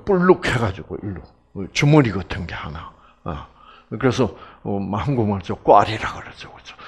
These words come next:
그래서 뇌동맥에도 조그마한 꽈리가 생겨요. 근데 이 없던 꽈리가 생기면 뇌압이 올라가요.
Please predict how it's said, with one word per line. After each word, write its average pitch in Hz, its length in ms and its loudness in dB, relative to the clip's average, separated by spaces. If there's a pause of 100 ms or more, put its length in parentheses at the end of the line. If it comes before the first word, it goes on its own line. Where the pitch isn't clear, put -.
(120)
그래서 151 260 -2
뇌동맥에도 143 960 0
조그마한 - 800 -8
꽈리가 95 440 -6
생겨요. - 280 -20 (840)
근데 175 300 -4
이 156 160 -8 (240)
없던 135 520 0
꽈리가 143 600 6
생기면 107 1040 -4 (500)
뇌압이 113 720 2
올라가요. 120 600 -2